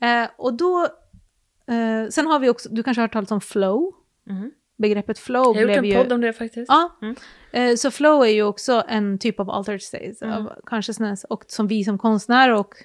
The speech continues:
Speaker 1: mycket använder, känner, eller i kreativitet, alla
Speaker 2: Mm.
Speaker 1: människor känner kro-, flow, eller i sport till exempel, eller när man gör en skill.
Speaker 2: Runners high.
Speaker 1: Ja, exakt.
Speaker 2: Det är när man känner att man, du har fått, fått det någon gång, eller?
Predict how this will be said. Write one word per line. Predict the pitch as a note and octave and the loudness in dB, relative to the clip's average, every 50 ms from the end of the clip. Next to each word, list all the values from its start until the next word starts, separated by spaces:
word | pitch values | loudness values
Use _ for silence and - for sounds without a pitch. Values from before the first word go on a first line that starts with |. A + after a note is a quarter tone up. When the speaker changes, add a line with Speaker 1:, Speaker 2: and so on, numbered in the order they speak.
| _ _ _ _ _ _ _ _ _ - | _ _ _ _ _ _ _ _ _ -2
Speaker 1:
mycket | A#3+ A3 - - C#4+ C4+ | -2 -2 0 0 -2 -2
använder, | B3+ B3 B3+ B3 B3 B3 - - - - | -2 -2 -4 -4 -4 -4 -6 -6 -8 -6
känner, | - - C4+ A#3+ A#3 A#3 A#3 A#3 A#3 A#3 A#3+ B3 | -2 0 2 4 4 2 2 0 -2 -4 -6 -6
eller | - A#3 A3+ B3+ - C#4+ | -4 0 0 0 2 0
i | C#4+ | -2
kreativitet, | B3+ - - C#4 B3 B3 - C4 - - B3+ - - - | -2 -2 -2 -2 -2 -2 -4 -8 -6 -6 -6 -6 -4 -4
alla | A3 G#3 G#3+ | -4 -2 -2
Speaker 2:
Mm. | G#3+ G3+ | -2 -2
Speaker 1:
människor | G3+ G3+ G#3 A3 - | -2 -4 -6 -8 -12
känner | - - A3 A3+ A#3+ B3 A#3 _ _ _ _ _ _ _ _ _ _ _ - - | -12 -12 -12 -12 -14 -16 -20 _ _ _ _ _ _ _ _ _ _ _ -14 -12
kro-, | A3+ - _ | -12 -12 _
flow, | - - A#3 A3 - - | -10 -6 -6 -4 -2 2
eller | B3+ B3+ B3 A#3+ | 2 4 6 6
i | A3+ G#3+ G#3+ G3 | 4 4 2 -2
sport | - - - A3 A#3 - - - - - | -4 -4 -6 -6 -6 -8 -14 -18 -16 -16
till | - - | -16 -16
exempel, | A3 - B3 A#3+ - - - A3+ | -14 -14 -16 -16 -14 -14 -12 -12
eller | A#3 A#3+ A3 - _ _ - | -12 -12 -14 -16 _ _ -2
när | A#3+ A#3+ | 0 2
man | A#3+ C4+ C4+ | 4 4 6
gör | C#4 C4+ | 6 4
en | C4 B3+ | 4 2
skill. | - - A3 A3 - C4+ | 0 -2 0 2 4 4
Speaker 2:
Runners | C#4+ D4 C#4+ C#4+ C#4+ C#4 - - | 4 4 6 4 4 4 2 -4
high. | - E4 F4 D4 D#3+ D3 - F3 - | -6 -4 -2 -2 -4 -6 -10 -16 -8
Speaker 1:
Ja, | - C#4 E4+ F4 B3+ F#3 G3+ - _ _ _ _ _ _ _ _ _ _ _ - | -2 2 4 6 4 4 2 -6 _ _ _ _ _ _ _ _ _ _ _ -10
exakt. | D4 - - - - - - - - - | -10 -6 -4 -4 -4 -4 -6 -20 -18 -12
Speaker 2:
Det | G3 G#3 B3 | -6 -2 0
är | B3 A#3+ A#3 A3 | 2 2 2 2
när | G#3 G3+ | 0 -2
man | G3 G3 F#3+ F#3+ F#3+ F#3 | -4 -4 -4 -6 -6 -8
känner | - - F3+ F3 | -6 -8 -8 -8
att | E3+ - | -8 -10
man, | F3+ F3 E3+ E3+ E3 E3 F3+ F#3 | -10 -10 -10 -12 -14 -16 -14 -10
du | F#3+ A3 | -8 -8
har | A3 | -8
fått, | G3+ A3+ A#3+ A#3+ G#3+ G3+ - - | -6 -4 -4 -4 -4 -6 -12 -12
fått | - - A#3+ A#3+ | -10 -10 -10 -8
det | - F3+ | -8 -8
någon | F3 E3+ | -8 -8
gång, | E3 E3 D#3+ | -8 -10 -10
eller? | D#3+ D#3+ F3 G#3 | -10 -10 -10 -10